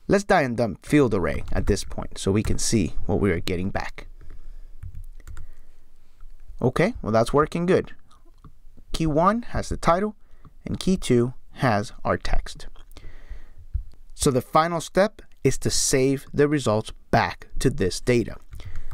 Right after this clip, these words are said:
This data, and remember, this data is an array,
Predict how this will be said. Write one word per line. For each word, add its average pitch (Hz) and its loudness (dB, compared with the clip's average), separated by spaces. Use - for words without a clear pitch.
This - 2
data, 117 2
and 110 2
remember, 110 2
this 110 2
data 151 4
is 113 -2
an 110 2
array, 117 4